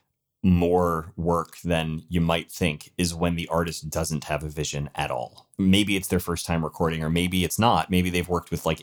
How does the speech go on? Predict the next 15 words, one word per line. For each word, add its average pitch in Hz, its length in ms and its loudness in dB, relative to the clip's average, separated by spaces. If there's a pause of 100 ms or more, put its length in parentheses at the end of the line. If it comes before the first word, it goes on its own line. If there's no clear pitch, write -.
eighteen 87 440 0
different 80 260 -6
producers 85 480 -2
and 82 80 0
they 80 80 0
just 78 260 -6
feel 101 260 0
like 82 200 0
it's 78 140 -8
all 87 280 2
their 87 300 2
faults - 640 -2
collectively 82 560 0
that 76 160 -4
they 80 200 0